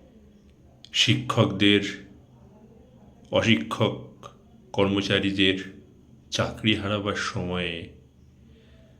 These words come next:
যখন আগামী দিন এক ভয়ঙ্কর প্রশ্নচিহ্নের মুখে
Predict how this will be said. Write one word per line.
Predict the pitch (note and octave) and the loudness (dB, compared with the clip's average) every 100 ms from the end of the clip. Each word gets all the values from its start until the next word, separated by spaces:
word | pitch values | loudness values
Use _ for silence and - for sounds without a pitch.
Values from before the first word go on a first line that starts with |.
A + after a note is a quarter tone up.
| - - | -20 -8
যখন | - F#2 - G#2 | 0 0 2 2
আগামী | F#2+ F#2+ F#2+ G2 | 2 2 0 0
দিন | G2 G2 G2+ - - - - - - - - | -2 -2 -6 -10 -16 -20 -20 -20 -20 -20 -8
এক | G#2+ F#2 | -8 -8
ভয়ঙ্কর | - G2+ F#2+ F#2+ G2 G2 | -4 -2 -2 -4 -2 -2
প্রশ্নচিহ্নের | - G2+ - A#2 - G#2+ G#2 A2 | -2 -6 -4 -6 -4 -4 -4 -4
মুখে | G2+ F#2+ - F#2 G2+ | -6 -8 -10 -12 -12